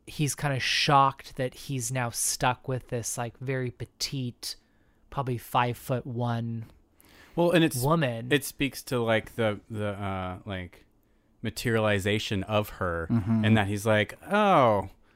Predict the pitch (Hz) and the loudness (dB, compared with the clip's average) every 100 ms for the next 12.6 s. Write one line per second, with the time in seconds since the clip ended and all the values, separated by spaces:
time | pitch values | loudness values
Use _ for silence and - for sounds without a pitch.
0 | - - 131 127 120 120 - 120 110 - | -10 4 6 8 6 6 6 6 6 6
1 | 110 185 156 156 143 - - 151 175 147 | 6 6 6 8 6 4 2 4 4 2
2 | 135 139 - 131 123 120 - 113 120 101 | 2 2 2 4 4 4 2 0 0 -2
3 | 110 - 120 113 104 101 101 185 139 120 | -4 4 4 6 4 4 4 4 4 4
4 | 107 113 107 110 113 107 - 185 151 107 | 6 4 4 0 2 0 -2 2 6 6
5 | 104 160 156 170 151 151 143 143 147 139 | 4 -4 -6 -4 -2 -2 -2 0 0 0
6 | 143 151 139 123 - 113 180 117 104 127 | -2 -2 -2 -2 4 6 8 8 8 8
7 | 131 143 165 147 165 165 180 - 175 185 | 8 8 8 8 8 8 6 4 6 8
8 | - 180 202 196 190 214 233 185 208 208 | 10 12 12 12 10 12 12 12 12 10
9 | 208 - 233 208 233 233 254 269 254 254 | 10 8 8 10 10 10 10 10 8 6
10 | 233 185 151 233 233 180 - - - 254 | 6 8 10 12 10 6 2 0 4 6
11 | 262 294 226 175 156 - 175 - - 185 | 8 8 10 8 6 0 0 4 6 6
12 | 175 156 151 139 139 | 4 6 6 6 4